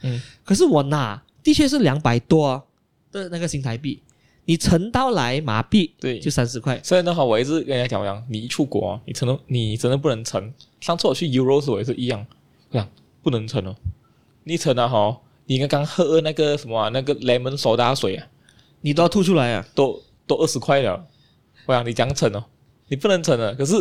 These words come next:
Speaker 1: 可是我，我承认啊，我觉得我当时，我，我记-，我以前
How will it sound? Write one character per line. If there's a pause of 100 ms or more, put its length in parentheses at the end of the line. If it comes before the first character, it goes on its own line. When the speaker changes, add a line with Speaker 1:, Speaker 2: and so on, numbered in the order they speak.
(640)
Speaker 1:
可
是
我，
我
承
认
啊，
我
觉
得
我
当
时， (340)
我， (140)
我
记-，
我
以
前